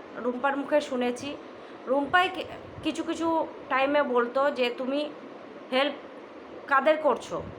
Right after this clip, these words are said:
আমাদেরও তো জীবন আছে, তুমি কেন করছো?" স্বাভাবিক, ও আটকানোর চেষ্টা করতো, কিন্তু আরিয়ান চেষ্টা করতো সবাইকে ভালো রাখা। কিন্তু সেই মানুষগুলো এখন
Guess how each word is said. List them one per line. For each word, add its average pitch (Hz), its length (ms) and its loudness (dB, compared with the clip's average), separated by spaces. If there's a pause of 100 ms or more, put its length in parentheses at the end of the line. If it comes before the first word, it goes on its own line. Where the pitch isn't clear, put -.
(840)
আমাদেরও 294 420 6
তো 349 160 2
জীবন 302 340 4
আছে, 196 360 2 (460)
তুমি 311 220 2
কেন 294 280 4
করছো?" 269 460 2 (960)
স্বাভাবিক, 294 520 4 (1040)
ও 247 100 6
আটকানোর 269 480 6
চেষ্টা 262 280 0
করতো, 277 320 2
কিন্তু 277 300 -2
আরিয়ান 262 420 4 (840)
চেষ্টা 339 320 2
করতো 359 340 2
সবাইকে 294 460 4
ভালো 240 360 4
রাখা। 170 360 2 (1080)
কিন্তু 359 320 2
সেই 320 340 4
মানুষগুলো 302 840 6 (840)
এখন 359 500 4